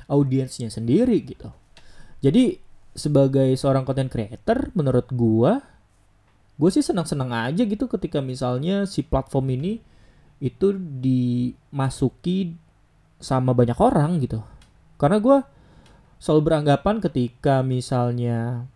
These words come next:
ketika platform itu kemudian tumbuh dan berkembang gitu ya, ada banyak content creator yang berada di sana, setiap orang tuh punya, akhirnya punya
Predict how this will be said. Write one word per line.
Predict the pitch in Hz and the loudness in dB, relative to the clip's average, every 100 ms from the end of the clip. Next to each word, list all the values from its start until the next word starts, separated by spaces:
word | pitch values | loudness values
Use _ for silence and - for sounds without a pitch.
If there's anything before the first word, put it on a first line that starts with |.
| _ _ _ _ _ | _ _ _ _ _
ketika | - 151 147 143 | -8 -4 -2 -2
platform | - 143 147 139 | -2 0 0 0
itu | 139 | -2
kemudian | 139 127 123 123 123 123 127 - _ _ _ _ - | -2 0 2 2 0 -8 -12 -16 _ _ _ _ 4
tumbuh | 139 123 131 139 | 4 6 6 6
dan | 127 | 4
berkembang | 127 135 120 120 135 131 123 | -2 -4 -2 0 0 -2 -4
gitu | 117 | -4
ya, | 117 123 - | -4 -6 -4
ada | 127 120 120 120 123 - _ _ _ _ | -2 0 0 0 -4 -10 _ _ _ _
banyak | 127 127 127 131 131 - _ | 0 0 2 0 -2 -6 _
content | 135 127 131 | -4 -2 -2
creator | 135 123 127 | 0 0 0
yang | 123 | 0
berada | 120 120 120 | 0 0 0
di | 120 | -2
sana, | - 117 127 170 190 190 - | -4 -6 -4 -4 -4 -6 -12
setiap | - - 160 160 | -10 -2 -2 0
orang | 156 180 | -2 -2
tuh | 220 | -4
punya, | 202 147 131 127 123 - _ _ _ | -4 -4 -2 -2 -4 -8 _ _ _
akhirnya | 139 - 135 131 131 160 165 165 | -12 -6 -2 -2 -2 -2 -2 -2
punya | 165 131 123 120 120 | -2 -2 0 0 -2